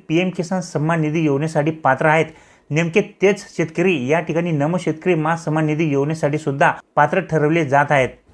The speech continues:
म्हणजेच महाराष्ट्रातील ज्या शेतकऱ्यांना केंद्राचे पीएम किसान सन्मान निधी योजनेचे सहा हजार रुपये मिळत आहेत, त्या सर्व शेतकऱ्यांना नमो शेतकरी मा सन्मान निधी योजनेचे सहा हजार रुपये देखील वर्षाला मिळत आहेत. तसेच मित्रांनो, नमो शेतकरी मा सन्मान निधी योजनेअंतर्गत आतापर्यंत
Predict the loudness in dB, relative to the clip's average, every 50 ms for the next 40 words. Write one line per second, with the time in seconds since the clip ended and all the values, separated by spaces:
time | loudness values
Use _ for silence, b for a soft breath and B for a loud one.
0 | _ _ 0 2 2 4 4 4 2 2 0 -2 -6 -2 0 2 4 4 2 0
1 | -2 -4 -2 0 0 -2 -2 0 0 2 2 2 0 -4 -6 -4 -2 -2 -2 0
2 | 0 -2 -2 -2 -8 _ _ _ _ -2 0 2 2 2 2 2 0 0 0 -2
3 | 0 2 2 2 2 0 0 0 0 -2 0 -2 0 0 0 0 0 -2 -2 0
4 | 0 2 2 2 0 0 -2 -2 -2 -4 -4 -4 -2 2 2 2 4 4 2 2
5 | 2 0 0 2 2 0 0 2 2 2 2 0 -2 b b b b b b _
6 | 0 0 0 0 2 2 2 2 2 0 0 -2 -4 0 0 0 2 2 2 0
7 | 0 0 -2 -2 -2 -2 -2 -4 -6 -4 0 0 0 2 2 0 -2 -2 -2 -2
8 | -2 0 0 0 0 0 0 0 0 0 0 0 -2 -2 -2 -4 -8 -6 0 2
9 | 2 4 4 4 2 0 2 0 0 0 0 -2 0 0 -2 0 2 2 0 0
10 | 0 0 0 0 0 0 0 0 0 0 0 0 0 -2 -6 _ _ -20 _ _
11 | _ _ _ 0 4 4 4 4 4 2 2 2 2 2 2 2 2 0 0 0
12 | 0 0 0 -2 -4 0 0 0 0 2 2 0 0 -2 -2 -2 -2 -2 0 0
13 | 0 0 0 2 2 2 2 2 0 0 -2 -2 -2 0 0 2 2 2 0 0
14 | -2 -2 -2 0 0 0 0 0 0 0 2 2